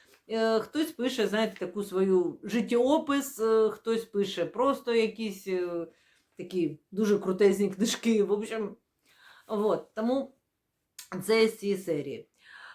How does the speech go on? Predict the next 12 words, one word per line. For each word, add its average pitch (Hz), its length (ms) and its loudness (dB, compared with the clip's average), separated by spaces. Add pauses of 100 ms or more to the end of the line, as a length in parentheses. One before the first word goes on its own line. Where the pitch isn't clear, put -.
(100)
Так, 160 500 0
е, 202 420 2 (1200)
Твардох 262 800 0
Морфій. 165 760 -4
Ну, 302 220 -8
це, 262 200 0
мабуть, 214 440 2
е, 202 220 4
в 180 140 -4
ту 208 280 -2
саму 175 800 -2
річку. 147 480 -10